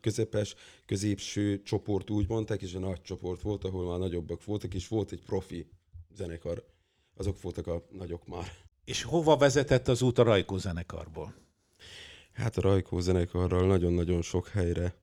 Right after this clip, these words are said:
Speaker 1: eljutottam a világ számos pontjára igazából. Mellette még ugyanúgy, amikor nyári szünet volt, vagy hétvégé hazajöttem, amikor nem volt koncertünk a Rajkó zenekarral, akkor apukámmal játszottam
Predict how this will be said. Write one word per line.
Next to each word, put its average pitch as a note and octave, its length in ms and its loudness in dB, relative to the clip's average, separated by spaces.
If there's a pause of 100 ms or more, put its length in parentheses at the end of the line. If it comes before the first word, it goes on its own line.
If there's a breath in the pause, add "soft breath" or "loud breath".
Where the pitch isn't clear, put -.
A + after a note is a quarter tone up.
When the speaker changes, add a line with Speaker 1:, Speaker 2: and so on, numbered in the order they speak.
Speaker 1:
eljutottam F2+ 720 2
a F2 160 0 (120)
világ F2 400 -2
számos D#2+ 420 -4
pontjára E2+ 580 -2
igazából. F2+ 720 -2 (200 soft breath)
Mellette F#2+ 480 4
még F#2+ 140 4
ugyanúgy, F#2 380 4
amikor F#2 380 0
nyári F#2 260 2
szünet F2+ 360 -2
volt, F2+ 220 -2
vagy F2 120 -2
hétvégé F2+ 580 -2
hazajöttem, F2+ 600 0
amikor F#2 500 0
nem F2+ 220 2
volt F2+ 280 0
koncertünk F2 760 -4
a F2 80 -8
Rajkó E2+ 380 -4
zenekarral, F#2 600 0
akkor F#2 300 -4
apukámmal F2 600 -2
játszottam E2+ 760 -4